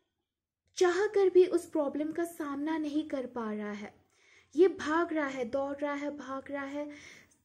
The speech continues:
एक प्रॉब्लम का सॉल्यूशन चाहता है, लेकिन नहीं पा रहा है, वो सॉल्यूशन उसे चाहिए।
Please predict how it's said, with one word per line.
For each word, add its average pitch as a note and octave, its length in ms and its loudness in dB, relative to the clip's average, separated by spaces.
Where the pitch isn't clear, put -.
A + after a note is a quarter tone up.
एक F#4 200 2
प्रॉब्लम E4 400 4
का F#4+ 100 2
सॉल्यूशन D4+ 640 0
चाहता C4+ 380 -6
है, B3 320 -12
लेकिन G4+ 580 4
नहीं D#4 340 2
पा C#4 280 -2
रहा A#3 140 -4
है, A#3+ 140 -6
वो A#3 180 -4
सॉल्यूशन E4 520 2
उसे E4+ 240 0
चाहिए। B3 520 -6